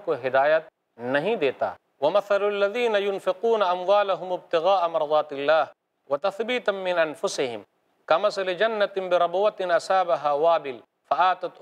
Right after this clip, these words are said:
أُكُلَهَا ضِعْفَيْنِ فَإِنْ لَمْ يُصِبْهَا وَابِلٌ فَطَلٌّ وَاللَّهُ بِمَا تَعْمَلُونَ بَصِيرٌ۔ اور ان لوگوں کی مثال جو اللہ کی رضا جوئی اور پوری دل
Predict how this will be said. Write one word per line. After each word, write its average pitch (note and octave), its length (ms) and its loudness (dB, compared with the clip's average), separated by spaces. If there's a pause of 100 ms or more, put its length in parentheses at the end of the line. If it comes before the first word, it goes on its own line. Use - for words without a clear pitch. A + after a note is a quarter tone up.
أُكُلَهَا E3 500 2
ضِعْفَيْنِ C#3+ 480 0 (440)
فَإِنْ G3+ 260 2
لَمْ F3+ 180 -2
يُصِبْهَا E3+ 420 0 (120)
وَابِلٌ F3 500 -2
فَطَلٌّ F#3 320 0 (320)
وَاللَّهُ E3+ 540 2
بِمَا D#3 180 0 (140)
تَعْمَلُونَ C#3+ 580 0
بَصِيرٌ۔ B2 420 -2 (380)
اور F3 160 0
ان A3+ 100 2
لوگوں B3 160 4 (140)
کی F3+ 100 -6
مثال C3+ 380 2 (180)
جو D3+ 100 -2 (100)
اللہ F#3 360 2
کی D#3+ 200 -2
رضا C#3+ 200 2 (140)
جوئی F#3+ 240 -2 (320)
اور D3 100 0 (160)
پوری A3 240 0 (140)
دل D#3 120 -2